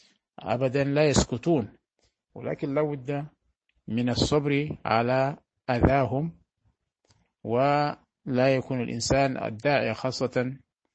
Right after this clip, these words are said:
في ضيق مما يمكرون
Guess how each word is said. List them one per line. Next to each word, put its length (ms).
في 240
ضيق 580
مما 380
يمكرون 800